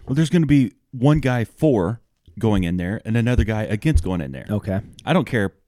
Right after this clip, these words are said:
Speaker 1: Give me a side.
Speaker 2: Yeah.
Speaker 1: I wanna argue that side.
Speaker 2: Yeah.
Speaker 1: So I wanna be the pitch man for that. Like,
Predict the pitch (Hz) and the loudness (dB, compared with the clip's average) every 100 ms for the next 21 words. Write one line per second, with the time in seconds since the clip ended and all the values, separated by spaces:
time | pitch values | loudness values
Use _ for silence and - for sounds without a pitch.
0 | - 104 113 - 107 82 80 - 104 82 | -6 -2 0 -2 -4 -4 -10 -8 -6 -6
1 | - - 143 - 117 113 104 87 71 - | -8 -2 0 0 -2 -2 -2 -4 -6 -10
2 | 80 71 143 87 - _ _ _ - 123 | -8 -6 -6 -8 -12 _ _ _ -6 -4
3 | 120 147 123 120 107 135 - 92 - 82 | 0 0 0 -2 -2 -4 -4 -10 -8 -10
4 | - 110 | -4 -4